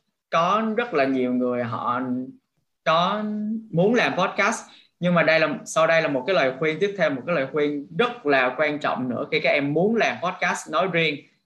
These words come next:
và muốn trở thành người sản xuất nội dung nói chung, đó chính là không bao giờ sao chép người khác. Và anh luôn luôn nói là nếu cái gì mà nó lớn mạnh bằng cái sự sao chép người khác thì nó sẽ không bao giờ bền vững được,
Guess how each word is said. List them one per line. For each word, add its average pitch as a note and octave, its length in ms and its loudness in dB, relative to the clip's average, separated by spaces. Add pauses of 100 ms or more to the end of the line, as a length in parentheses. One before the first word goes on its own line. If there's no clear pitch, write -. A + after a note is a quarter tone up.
(180)
và A#2+ 340 -2
muốn E3 420 -2
trở D#3 100 2
thành C3 260 -4
người B2 140 0
sản C#3+ 200 -4
xuất G#3 240 -2
nội A2+ 160 0
dung C#3+ 140 4
nói E3+ 180 2
chung, D3 300 0
đó D#3 160 -2
chính F3+ 80 -4
là C#3 340 -2 (540)
không F3+ 180 4
bao F3+ 220 2
giờ B2+ 320 0 (140)
sao E3+ 260 2
chép G3+ 260 0
người C3+ 240 0
khác. F#3+ 160 0 (1080)
Và C3+ 420 0
anh F#3 240 2
luôn G3+ 180 4
luôn F#3 280 2
nói F#3+ 320 0 (560)
là A#2+ 480 0 (480)
nếu G3 260 0
cái B3+ 120 2
gì D3+ 200 2
mà B2+ 140 -2
nó F3 500 -2
lớn F3+ 360 0
mạnh C#3 220 -2
bằng A#2+ 140 -4
cái E3+ 80 -4
sự B2 140 -2
sao D#3+ 260 2
chép G3+ 140 0
người C#3 140 -2
khác G3+ 240 2 (120)
thì C#3 60 -8
nó C#3+ 160 0
sẽ G3+ 160 -4
không F3+ 200 0
bao E3+ 140 2
giờ C3+ 140 0
bền B2+ 280 0
vững C3 240 -4
được, C3 320 -2